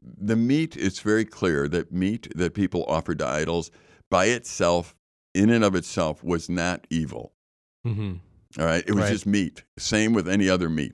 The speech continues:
Speaker 1: that you might find. However, if it violated somebody's conscience, in other words, since it was offered to idols,
Speaker 2: Mm-hmm.
Speaker 1: there's people that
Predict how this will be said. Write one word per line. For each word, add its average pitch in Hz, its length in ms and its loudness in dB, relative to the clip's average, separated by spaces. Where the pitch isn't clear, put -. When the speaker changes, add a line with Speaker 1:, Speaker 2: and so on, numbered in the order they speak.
Speaker 1:
that 80 160 -2
you 76 100 -2
might 71 220 -2
find. 65 280 -6
However, 117 640 0
if 170 340 -2
it 120 240 4
violated 107 680 0
somebody's 110 500 -2
conscience, - 760 -4
in 95 120 -2
other 117 160 2
words, 92 280 -2
since - 320 -6
it 156 100 -4
was 104 280 0
offered 101 380 -2
to 90 160 -2
idols, 101 500 -2
Speaker 2:
Mm-hmm. 98 300 -6
Speaker 1:
there's 98 240 2
people 120 460 0
that 92 300 2